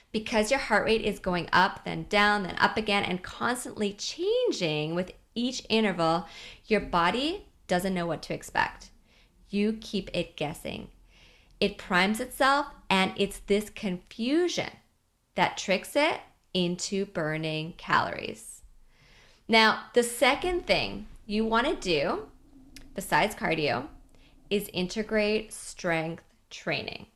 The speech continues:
I am a big fan over here of strength training. Now, before I chat about strength training, I wanna ask you,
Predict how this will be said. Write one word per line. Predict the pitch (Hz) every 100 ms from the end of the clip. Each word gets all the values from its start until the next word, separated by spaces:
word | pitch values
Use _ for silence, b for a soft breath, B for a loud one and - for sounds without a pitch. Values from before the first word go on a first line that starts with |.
| _ _ _ _ _ b b b b -
I | 196
am | 220 -
a | 170 160 -
big | 214 262 302
fan | - 233 220 214
over | 208 196
here | 226 214 185 185 -
of | 170 170 175
strength | - 214 190 190 190 -
training. | - 180 160 139 185
Now, | 208 214 214
before | 247 262 285
I | 427 494
chat | 392 254
about | 226 202
strength | 214 208
training, | 214 202 -
I | 202
wanna | 202 202 254 370 - - -
ask | 202 453 - -
you, | 160 117